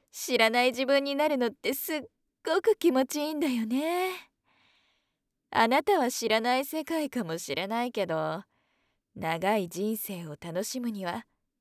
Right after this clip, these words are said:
いろんな刺激が必要なんだって。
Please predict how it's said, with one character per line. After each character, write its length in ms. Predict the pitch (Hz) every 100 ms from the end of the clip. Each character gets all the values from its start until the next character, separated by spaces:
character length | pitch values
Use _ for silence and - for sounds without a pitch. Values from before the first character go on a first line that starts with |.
| _
い 120 | 226
ろ 200 | 214 220
ん 100 | 269
な 120 | 320 370
刺 160 | - 349
激 240 | 370 359
が 80 | 359
必 240 | 320 -
要 160 | 349 370
な 160 | 370
ん 60 | 349
だ 80 | 294
っ 20 |
て。 260 | - -